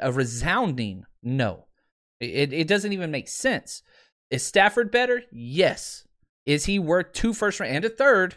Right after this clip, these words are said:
Like, again, it, it's, you're giving up, <laughs> you gotta include that too, you know. Two first and a third and your quarterback. That's a lot. You look at the third round pick we had this year,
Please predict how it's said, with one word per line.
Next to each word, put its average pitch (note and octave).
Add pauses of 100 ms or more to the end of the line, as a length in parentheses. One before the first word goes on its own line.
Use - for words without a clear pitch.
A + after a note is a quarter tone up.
Like, C3
again, C#3
it, D#3+
it's, D3+
you're B2+
giving G3+
up, G#3+ (220)
<laughs> -
you B2+
gotta D#3+
include E3+
that F#3
too, F#3+
you A2
know. A2 (680)
Two A3+
first -
and F#3
a F#3
third B2 (340)
and E3+
your C#3+
quarterback. G#2 (260)
That's -
a E3
lot. D3+
You C#3+
look E3+
at E3+
the D3+
third F3+
round E3+
pick F#3
we E3+
had D#3+
this A3
year, F3